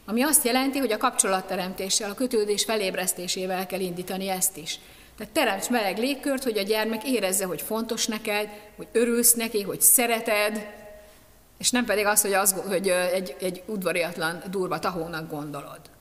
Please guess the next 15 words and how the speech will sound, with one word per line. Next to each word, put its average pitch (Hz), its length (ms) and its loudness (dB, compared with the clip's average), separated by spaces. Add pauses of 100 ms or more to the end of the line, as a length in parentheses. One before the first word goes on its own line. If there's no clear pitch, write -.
(1400)
Tehát 226 220 0
jó 294 140 4
hangulatban 202 540 2
lehet 185 240 -2
az 185 100 -2
ilyesmit 165 380 -4
csak - 180 -8
elkezdeni. 165 520 -8
Hogyha 190 240 -6 (180)
látod 240 440 2
rajta 190 280 2
az 190 100 0
aktív 226 400 -2
kötődés 190 600 0
jeleit, 240 600 0